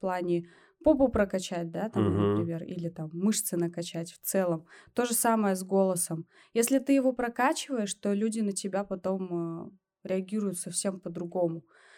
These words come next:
Speaker 1: То есть ты становишься презентабельней, можешь на них даже влиять, манипулировать, <laughs> самое такое, да,
Speaker 2: Манипулировать-то
Speaker 1: что
Speaker 2: это дело такое серьезное.
Speaker 1: Это, да.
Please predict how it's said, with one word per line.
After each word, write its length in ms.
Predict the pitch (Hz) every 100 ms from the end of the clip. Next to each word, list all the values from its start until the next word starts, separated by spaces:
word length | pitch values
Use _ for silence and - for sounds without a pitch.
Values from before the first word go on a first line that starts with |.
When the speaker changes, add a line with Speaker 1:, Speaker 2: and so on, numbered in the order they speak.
| - _ _
Speaker 1:
То 60 | 196
есть 160 | -
ты 120 | 220 196
становишься 500 | - 196 190 185 175
презентабельней, 920 | 190 196 214 254 311 277 269 269 254
можешь 340 | 214 202 -
на 60 | 196
них 220 | 196 190
даже 260 | 185 180 175
влиять, 640 | 170 185 196 247 277 277
манипулировать, 920 | 190 175 170 190 233 277 233 220 -
<laughs> 260 | 214 226 220
самое 440 | - 196 196 180
такое, 440 | 180 185 - 185 175
да, 160 | 180
Speaker 2:
Манипулировать-то 720 | 208 196 - 101 110 113 - 104
Speaker 1:
что 100 | 98
Speaker 2:
это 80 |
дело 220 | 101 101 101
такое 300 | 113 - 104
серьезное. 560 | 117 107 95 95 95 92 - - _
Speaker 1:
Это, 760 | 196 190 196 196 196 185 - 190 175 _ -
да. 560 | 196 185 190 185 175